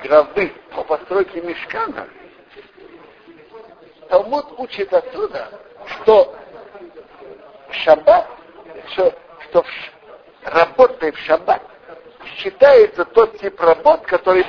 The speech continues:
были сделаны при постройке мишкана. И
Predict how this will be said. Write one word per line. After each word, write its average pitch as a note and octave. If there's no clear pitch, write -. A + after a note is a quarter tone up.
были G3
сделаны B3
при A#3+
постройке D#3
мишкана. A#2+
И D3+